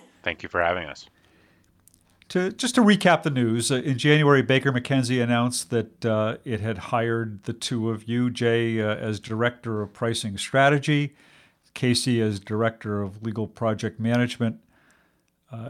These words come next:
Speaker 2: you're joining a team led by David Cambria, who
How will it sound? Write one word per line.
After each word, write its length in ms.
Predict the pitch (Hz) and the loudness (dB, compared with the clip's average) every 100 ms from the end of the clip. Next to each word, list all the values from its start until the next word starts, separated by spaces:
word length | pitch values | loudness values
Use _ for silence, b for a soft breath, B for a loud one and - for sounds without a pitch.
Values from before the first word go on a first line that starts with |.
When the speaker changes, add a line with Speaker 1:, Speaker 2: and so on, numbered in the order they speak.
| - | -10
Speaker 2:
you're 200 | 143 127 | -4 -4
joining 680 | 104 131 131 123 113 110 117 | 0 2 4 2 0 -4 -8
a 120 | 107 | -10
team 540 | 113 - 185 160 147 123 | -8 -6 -2 0 0 0
led 280 | 123 127 120 | 0 2 2
by 140 | 107 | 0
David 380 | 92 110 101 - | 2 0 0 -6
Cambria, 640 | - 175 175 120 104 107 | -4 -2 0 0 2 2
who 340 | 101 107 104 | 0 -4 -4